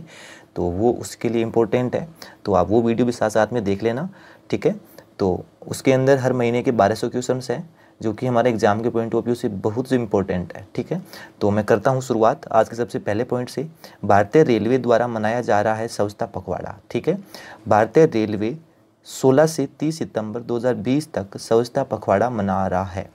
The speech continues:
ठीक है। यानी भारतीय रेलवे मना रहा है स्वच्छता पखवाड़ा,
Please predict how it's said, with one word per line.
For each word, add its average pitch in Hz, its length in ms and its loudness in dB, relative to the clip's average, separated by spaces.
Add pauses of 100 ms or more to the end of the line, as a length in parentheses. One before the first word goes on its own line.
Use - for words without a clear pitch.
(200)
ठीक - 180 -6
है। 175 120 -6 (400)
यानी 113 280 -2 (140)
भारतीय 110 600 2 (400)
रेलवे 110 360 0
मना 98 300 0
रहा 107 120 0
है 123 60 -2
स्वच्छता 98 420 -6
पखवाड़ा, - 440 -10